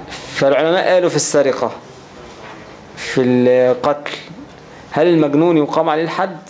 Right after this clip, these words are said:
السرقة؟ لا. ليه؟ عشان هو مش مكلف. صح؟ ولكن هو سرق.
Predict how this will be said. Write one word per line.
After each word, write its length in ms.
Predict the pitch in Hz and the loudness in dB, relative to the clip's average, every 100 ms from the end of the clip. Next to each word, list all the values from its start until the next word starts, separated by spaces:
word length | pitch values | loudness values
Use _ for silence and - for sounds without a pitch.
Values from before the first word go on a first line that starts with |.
| - | -20
السرقة؟ 460 | - - 170 180 233 - - - - - - - - | -6 0 0 0 -6 -8 -20 -20 -20 -20 -20 -14 -2
لا. 200 | 131 - - - - - - - - - | 0 0 -6 -16 -20 -20 -20 -20 -12 -2
ليه؟ 300 | 131 156 151 151 151 - - - - - | 2 2 0 -6 -14 -16 -18 -18 -18 -18
عشان 180 | - 120 | -6 -2
هو 60 | 147 | 0
مش 140 | 165 | 0
مكلف. 600 | 190 220 208 156 - - - - - - - - - - - - - - - | 2 2 0 -6 -12 -18 -20 -20 -20 -20 -16 -16 -16 -18 -18 -16 -16 -14 -8
صح؟ 200 | - 180 - - - - - | -4 -4 -8 -12 -12 -12 -2
ولكن 460 | 131 165 208 185 165 | 2 4 2 2 0
هو 260 | 196 214 | 2 2
سرق. 360 | 190 180 147 | 2 0 0